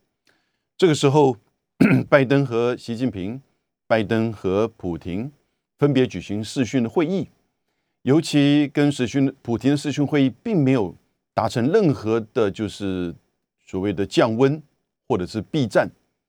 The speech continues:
啊，反而是拜登的这个言语跟作为有所退缩。那在台海这一块呢，那同时其实从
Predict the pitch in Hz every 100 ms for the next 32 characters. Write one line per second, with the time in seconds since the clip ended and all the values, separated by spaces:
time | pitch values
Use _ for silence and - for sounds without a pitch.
0 | _ _ _ 90 78 _ _ - 107 160
1 | 175 170 151 - _ 143 117 123 123 -
2 | _ _ _ - 98 117 98 104 120 92
3 | 80 110 107 131 95 82 80 - _ _
4 | _ 104 107 - 80 73 113 87 - 95
5 | 107 _ _ _ _ _ _ _ _ 156
6 | 160 202 160 151 - _ - 156 180 117
7 | - 131 123 143 120 117 104 _ _ _
8 | _ _ _ _ 117 113 104 - 135 175
9 | - 120 139 - 123 117 123 123